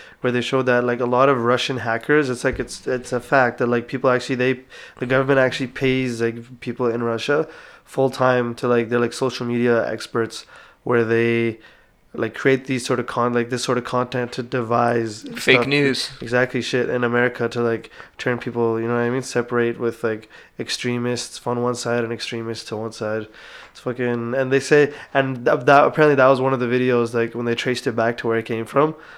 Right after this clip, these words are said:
Speaker 1: it was that. Like, it was, like, one of them, but
Speaker 2: No surprise, man.
Speaker 1: it's fucking
Speaker 2: Pe-,
Speaker 1: hectic.
Speaker 2: to think that propaganda is a new thing.
Speaker 1: Mm-hmm.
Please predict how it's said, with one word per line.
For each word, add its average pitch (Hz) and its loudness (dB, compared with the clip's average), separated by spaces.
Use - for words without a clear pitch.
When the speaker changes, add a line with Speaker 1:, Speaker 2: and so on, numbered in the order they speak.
Speaker 1:
it 123 2
was 117 -2
that. 113 0
Like, 117 -2
it 117 -2
was, 107 -4
like, 107 -8
one 110 -6
of 107 -8
them, 110 -4
but 110 -8
Speaker 2:
No 143 6
surprise, 151 4
man. 123 0
Speaker 1:
it's 120 -4
fucking 113 0
Speaker 2:
Pe-, 110 -4
Speaker 1:
hectic. 110 -10
Speaker 2:
to 139 4
think 160 0
that 143 2
propaganda 131 4
is 117 -2
a 113 -2
new 127 2
thing. - -6
Speaker 1:
Mm-hmm. 127 -4